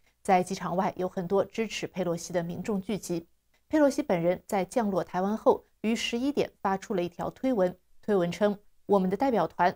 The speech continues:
访问台湾，代表着美国对台湾的坚定不移的支持。美台重申了对彼此的支持，并且促进共同的利益，包括推动一个自由与开放的印太地区。”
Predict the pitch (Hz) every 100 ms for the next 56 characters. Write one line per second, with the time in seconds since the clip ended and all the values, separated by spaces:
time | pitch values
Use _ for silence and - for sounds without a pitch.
0 | - - 170 196 196 - 180 208 240 -
1 | _ - 320 254 175 - 202 - 190 180
2 | - 196 - 214 180 - 165 196 220 196
3 | - - 269 269 254 - 240 175 156 185
4 | - 262 254 - 190 - _ _ 185 175
5 | - 180 - - 185 190 254 247 - 202
6 | 175 175 185 - - 170 262 262 - 185
7 | - _ - 214 190 - - - 277 220
8 | 214 - 262 196 170 180 226 220 196 -
9 | _ _ 285 294 294 - - - 226 220
10 | 175 165 - - - _ - 277 175 170
11 | 170 - - 240 247 190 - 185 175 175
12 | 180 170 - 202